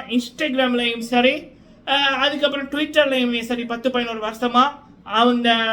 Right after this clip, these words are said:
தளபதிக்காக வச்சிருப்பாங்கல்ல அந்த பேஜஸ்ல, அதுல அவங்க அந்த, அஹ், அதுல இருக்க சில நண்பர்கள் வேற வேற குரூப்லயும் சரி, அந்தந்த பேஜ்லயுமே சரி,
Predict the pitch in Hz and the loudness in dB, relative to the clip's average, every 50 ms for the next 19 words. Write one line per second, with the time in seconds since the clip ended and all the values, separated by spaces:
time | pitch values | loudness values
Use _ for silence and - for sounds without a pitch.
0 | 226 226 226 - 254 262 294 294 311 302 330 311 - - - 320 320 311 302 294 | -2 -4 -4 -2 0 0 2 2 0 0 -2 -4 -6 -2 2 2 4 4 4 4
1 | 269 262 - 269 254 240 247 233 220 220 214 214 220 214 208 196 185 180 208 233 | 2 2 2 0 -4 -2 -2 -2 -2 -2 -2 0 0 0 0 -2 -4 -2 0 2
2 | 240 226 233 233 220 220 - 208 208 208 196 - - - - - - - - - | 2 2 0 -2 -4 -4 -4 -2 0 0 0 -2 -4 -12 -20 -20 -20 -16 -6 0
3 | 233 269 - 285 269 254 247 269 277 339 339 330 294 277 277 294 302 294 - - | 0 2 2 2 2 2 2 2 2 2 0 -2 -2 -2 0 0 -2 -2 -4 -6
4 | - 220 240 247 254 247 240 240 247 233 - 214 226 226 226 226 226 220 233 247 | -2 -2 0 2 2 2 2 2 0 -2 -2 -2 -2 0 0 0 2 2 2 4
5 | 262 262 254 240 240 240 247 240 240 254 247 247 247 240 233 226 226 220 214 220 | 4 4 4 4 2 0 -4 -4 -2 -2 2 2 2 2 2 2 0 -2 -2 -2
6 | 233 240 262 269 262 247 240 240 240 240 240 - - - 202 226 254 254 247 240 | -4 -2 0 0 0 2 2 4 2 2 2 -2 -8 -4 -2 0 2 2 2 0
7 | 240 233 226 214 233 247 240 240 240 240 233 233 226 233 233 220 233 233 240 233 | -2 -2 -4 -2 0 0 2 2 2 0 0 0 -2 -4 -2 0 0 0 -2 -2
8 | - 208 220 240 240 240 233 226 226 220 226 233 226 226 240 233 226 214 220 214 | -4 -4 -4 -2 -2 -4 -4 -4 -4 -6 -4 -4 -6 -4 -4 -4 -4 -4 -4 -8
9 | 214 - 226 214 220 240 | -8 -6 -4 0 2 2